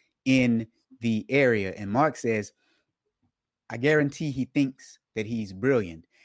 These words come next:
And Shri, hey, Shri, better late than never. Shri, Shri says, "Hey, Kelly." Um, now, also, Heather says, "Man, what a dirtbag."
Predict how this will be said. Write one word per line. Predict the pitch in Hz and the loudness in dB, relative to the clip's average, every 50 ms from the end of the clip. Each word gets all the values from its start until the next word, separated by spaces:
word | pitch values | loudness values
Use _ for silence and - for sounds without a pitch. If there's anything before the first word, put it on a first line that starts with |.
| _ _ - | _ _ -4
And | 120 123 120 113 107 - | -2 -2 0 -2 -4 -6
Shri, | - - - - 233 247 220 180 135 | -10 -14 -6 -2 0 0 0 0 0
hey, | 107 127 131 117 | -2 -2 -4 -4
Shri, | - - 139 143 143 143 139 131 127 - _ _ _ _ _ - | -6 -4 0 2 2 2 2 0 -2 -4 _ _ _ _ _ -4
better | 113 113 107 101 90 | -4 -2 -2 -4 -4
late | 90 101 117 123 123 - | -2 -2 -2 -2 -2 -2
than | 131 123 127 143 | -2 -2 0 0
never. | 160 151 123 135 123 | 0 0 0 0 -2
Shri, | - - 151 147 - | -2 -2 -4 -4 -4
Shri | - - 160 139 | -6 -6 -8 -6
says, | - - 110 101 - | -6 -6 -8 -8 -6
"Hey, | - 113 107 101 | -6 -8 -8 -6
Kelly." | - - 95 92 95 90 - _ _ _ _ _ _ _ _ _ _ _ _ _ _ _ _ _ _ _ _ _ _ _ _ _ _ _ _ _ _ _ _ _ _ _ _ _ _ _ _ _ _ _ _ _ _ _ _ - | -8 -10 -10 -10 -12 -14 -16 _ _ _ _ _ _ _ _ _ _ _ _ _ _ _ _ _ _ _ _ _ _ _ _ _ _ _ _ _ _ _ _ _ _ _ _ _ _ _ _ _ _ _ _ _ _ _ _ -2
Um, | 127 131 131 127 127 120 117 - _ _ _ _ _ _ _ _ _ _ _ _ _ _ _ _ _ _ _ _ _ _ _ _ _ _ _ _ _ _ _ _ _ | 2 2 4 4 2 0 -2 -6 _ _ _ _ _ _ _ _ _ _ _ _ _ _ _ _ _ _ _ _ _ _ _ _ _ _ _ _ _ _ _ _ _
now, | 120 139 131 120 110 104 - - - | 0 2 2 2 0 -2 -4 -4 -2
also, | 135 156 180 180 - - 123 107 101 98 95 - _ _ _ _ _ _ _ _ | 0 2 2 0 -2 -4 -6 -6 -6 -6 -10 -14 _ _ _ _ _ _ _ _
Heather | - 165 156 160 147 135 | -2 0 2 2 0 0
says, | - - - 127 117 110 107 104 104 - - - _ _ _ _ _ _ _ _ _ _ _ _ _ _ _ - | -2 -4 -4 -2 -2 -2 -2 -4 -8 -12 -16 -20 _ _ _ _ _ _ _ _ _ _ _ _ _ _ _ -10
"Man, | 104 113 127 135 135 131 131 127 127 131 123 - _ _ _ _ _ _ _ _ - | -6 -2 0 0 0 0 0 -2 -4 -6 -10 -14 _ _ _ _ _ _ _ _ -4
what | 120 131 | -2 0
a | 127 120 | 0 0
dirtbag." | 113 117 107 98 82 90 92 90 87 87 87 87 | 0 -2 -4 -4 -6 -10 -12 -12 -10 -12 -12 -14